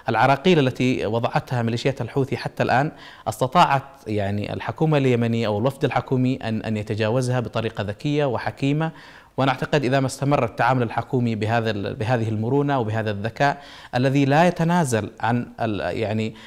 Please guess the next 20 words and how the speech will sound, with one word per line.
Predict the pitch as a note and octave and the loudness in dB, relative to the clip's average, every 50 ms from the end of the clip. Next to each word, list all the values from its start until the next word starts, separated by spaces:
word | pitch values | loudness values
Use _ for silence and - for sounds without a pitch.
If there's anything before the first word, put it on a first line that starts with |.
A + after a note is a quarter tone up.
| - - - | -16 -8 -4
تضحيات | A2+ G#2 - - B2+ B2+ C3 B2+ A#2 G#2 - - | -4 -4 -2 2 4 6 6 6 6 4 2 -2
ومرجعيات | - G2+ G#2 G#2 G#2 G2+ G#2 G2+ A#2 A#2+ B2 B2 A2+ A#2 - | -6 -6 -4 -4 -4 -4 -2 0 2 2 4 4 2 0 -2
ال-، | A2 G#2 G2+ F#2 | -4 -4 -4 -4
الشعب | E2+ F2 - - - G#2 G2 G2 G#2+ | -4 -6 -6 -4 -4 -4 -4 -2 -4
اليمني، | G#2+ A2 B2 C3+ D3+ D#3+ D#3+ | -2 -2 -2 -2 0 0 -2
عقي-، | B2+ B2 - C#3+ C#3 | -2 -2 0 -2 -2
يعني، | G2 A#2 A#2+ A2+ A#2+ B2 B2 B2+ - - - - | 0 0 0 0 2 0 0 -2 -6 -10 -20 -14
حقيقة | - - A2 - A#2+ - - D3 - - | -8 -6 -2 0 0 0 0 -2 -2 0
ينبغي | D#3 D3 C#3+ C#3 C#3 C3 D3 D3 | 0 2 2 2 2 2 2 0
أن | - - C3 C3 B2+ - | 0 0 0 -2 -2 -2
ندعم | B2 B2+ C#3 D3 D3 D3 B2+ A#2+ A2+ G#2 F#2+ - - | -2 0 2 2 4 6 6 6 4 2 0 -4 -6
الوفد | F#2 G2+ G2+ A2+ G#2+ A2 G#2+ A2 | -6 -4 -4 -4 -4 -4 -4 -6
الحكومي | G#2 - - A2 - C3 B2+ C3+ C3 | -4 -4 -4 -6 -2 -2 0 0 0
في | B2 - A#2+ A2+ | -2 -2 -2 -2
أمور. | - A2+ B2 B2 A2+ G#2 - - - - - - - - | -2 0 0 0 -2 -2 -6 -10 -18 -20 -20 -16 -6 -2
أولًا، | A#2 A#2 B2 B2+ C3+ C3+ C#3 C#3 - - - - | 0 2 2 4 2 2 0 -2 -4 -8 -16 -8
عدم | - G#2+ A#2+ C3 B2 A#2+ A2+ | -2 2 2 4 4 2 0
القبول | A2 G#2+ - A2+ A2+ A#2 B2 C3+ C3 | 0 -2 -2 -4 -2 0 0 0 0
بالاتفاق | A2+ A2 A#2 C#3+ C3+ - A2+ B2 A#2+ A2+ - | 0 -2 -4 -4 -4 -6 -4 -4 -4 -4 -2
على | G#2 G#2+ G#2+ G#2+ - | -2 0 0 0 -2